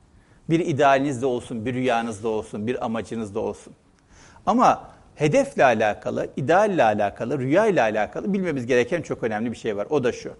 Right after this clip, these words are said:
Bu yılbaşı geliyor şimdi. Amerika'da falan yılbaşı olağanüstü bir olaydır. Herkes yılbaşına yeni niyetlerle girer.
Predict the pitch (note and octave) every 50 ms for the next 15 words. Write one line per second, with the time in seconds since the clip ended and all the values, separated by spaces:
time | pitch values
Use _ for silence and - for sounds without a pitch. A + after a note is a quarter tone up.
0 | _ _ _ _ _ _ _ _ _ _ _ - - _ - - _ _ - -
1 | - - - - - - - _ _ - - E3 F#3+ F#3 F3+ F#3 F3 C#3+ E3 F#3+
2 | F#3+ E3 F3 - - F#3+ D#3 D3+ D#3+ E3 F3 F3 D3+ B2 - - B2+ A#2 A2+ C#3
3 | F#3+ G#3 - - - _ _ _ _ _ _ - D3+ C#3+ E3+ F#3 F#3 F3+ - C#3
4 | A#2+ A#2+ - - D3+ F3 G#3+ G#3 F#3 F3+ E3 D#3+ C#3 C3 B2+ - G3+ D#3+ D#3 D3
5 | C3+ B2+ A#2 - - C3+ A#2+ A#2+ A2+ A#2 A#2 G#2+ G#2 A#2 G3+ - - - _ _
6 | - F3 F3 F3 - - D#3 B2+ A2 D3+ F3+ E3 C3 B2+ A2 - - C3 D#3 F#3
7 | G3 - - - - C3+ D3 E3 F3 D#3+ - - - - D#3+ C#3 C3 C#3 C#3+ C3
8 | - - D3+ C#3 B2+ A#2 A2+ G#2 G2 G#2+ G2+ F#2 F2